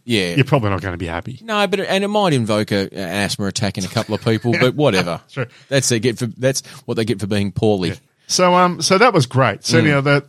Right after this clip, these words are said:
Speaker 2: the, the bloody, the plane's gone over.
Speaker 1: Yes.
Speaker 2: It's all very exciting.
Speaker 1: Yes.
Speaker 2: People weren't expecting it.
Speaker 1: No.
Speaker 2: It's huge. Big plume of fucking whatever goes over. It's pink.
Speaker 1: Oh, okay, yes. So
Speaker 2: So
Speaker 1: the,
Speaker 2: it's like
Speaker 1: the
Speaker 2: we, we assume pink means a girl still.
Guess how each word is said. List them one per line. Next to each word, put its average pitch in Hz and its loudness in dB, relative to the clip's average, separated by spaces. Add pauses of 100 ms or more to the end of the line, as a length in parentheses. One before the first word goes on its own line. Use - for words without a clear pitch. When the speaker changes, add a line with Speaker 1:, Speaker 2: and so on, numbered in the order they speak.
Speaker 2:
the, 143 -10 (180)
the 131 -12
bloody, 147 -4
the 143 -8
plane's 202 2
gone 110 -2
over. 104 -2 (140)
Speaker 1:
Yes. 117 0 (240)
Speaker 2:
It's 139 -2
all 208 2
very 113 2
exciting. 107 -2
Speaker 1:
Yes. 120 4
Speaker 2:
People 139 4
weren't 101 -2
expecting 165 -2
it. 147 0
Speaker 1:
No. 113 2
Speaker 2:
It's 117 -2
huge. 185 0 (360)
Big 190 -4
plume 160 2
of 123 0
fucking 139 -2
whatever 147 2
goes 143 2
over. 147 2
It's 117 -6
pink. - -2 (460)
Speaker 1:
Oh, 190 4
okay, 180 -2
yes. 180 0
So 123 2
Speaker 2:
So 151 6
Speaker 1:
the, 147 8
Speaker 2:
it's 139 2
like 139 4
Speaker 1:
the 117 0
Speaker 2:
we, 139 6
we 139 4
assume 160 2
pink 135 -2
means 120 0
a 120 0
girl 127 0
still. 143 -2